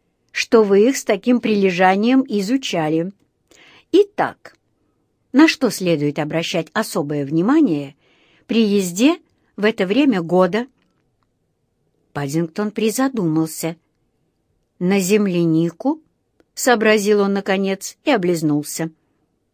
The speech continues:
«На землянику?» — ошарашенно повторил инспектор.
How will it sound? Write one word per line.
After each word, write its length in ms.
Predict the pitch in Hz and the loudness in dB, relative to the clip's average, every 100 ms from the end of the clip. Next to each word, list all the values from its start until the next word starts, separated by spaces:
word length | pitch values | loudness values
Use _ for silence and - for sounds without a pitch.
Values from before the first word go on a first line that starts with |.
| _ _ _ _ _ _ - | _ _ _ _ _ _ -6
«На 160 | 170 | -4
землянику?» — 1000 | 165 170 165 151 147 135 151 185 - 269 - _ _ _ _ | -2 0 0 0 0 0 -2 -2 -2 -2 -4 _ _ _ _
ошарашенно 720 | - 196 226 208 180 - 185 | -4 0 2 2 0 -2 -4
повторил 480 | 170 185 - 190 175 | -6 -6 -4 -2 -2
инспектор. 560 | 180 - - 143 - | -2 -4 -6 -8 -10